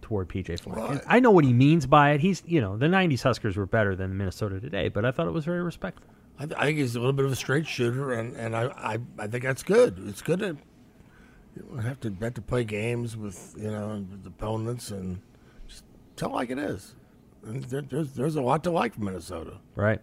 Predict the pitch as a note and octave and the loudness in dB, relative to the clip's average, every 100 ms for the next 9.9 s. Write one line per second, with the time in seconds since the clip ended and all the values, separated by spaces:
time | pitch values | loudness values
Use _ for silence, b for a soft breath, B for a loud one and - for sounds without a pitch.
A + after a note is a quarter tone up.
0 | - - C#3+ C#3+ B2 - B2 A2 F2+ A2 | -8 -4 2 2 2 2 0 0 -2 -2
1 | G2 G2 G2+ G2+ - - - - - - | -2 -4 -4 -4 -6 -10 -20 -20 -20 -20
2 | - - A#2+ G#2+ G#2+ G#2+ A#2 G2 - A2 | -20 -4 0 2 2 2 0 0 -2 -4
3 | - F2 G#2 G#2 F#2+ F#2 F#2+ F2 A2 F2+ | -4 -10 -8 -4 -4 -2 -4 -2 -4 -2
4 | G2+ A#2 - G#2+ G#2+ G#2+ G2 F#2+ F#2+ F#2 | -2 -2 -2 -2 0 0 -2 -4 -4 -6
5 | F2+ E2+ - - G#2 A2 G2 - A#2+ G2+ | -8 -10 -14 -14 -4 0 0 -2 -6 -6
6 | G#2 - G2+ F#2+ F#2+ F#2 F2 F2 E2+ - | -8 -8 -10 -10 -10 -8 -8 -8 -10 -16
7 | - - - F#2+ F#2 - - - - - | -20 -20 -16 -12 -12 -14 -20 -20 -20 -20
8 | b b b b b C3+ D3 C3 D3 C#3 | b b b b b 4 6 6 8 10
9 | C3+ C3+ D#3 D#3 E3+ G2+ - G2 F2+ | 10 8 6 8 6 4 -2 -6 -8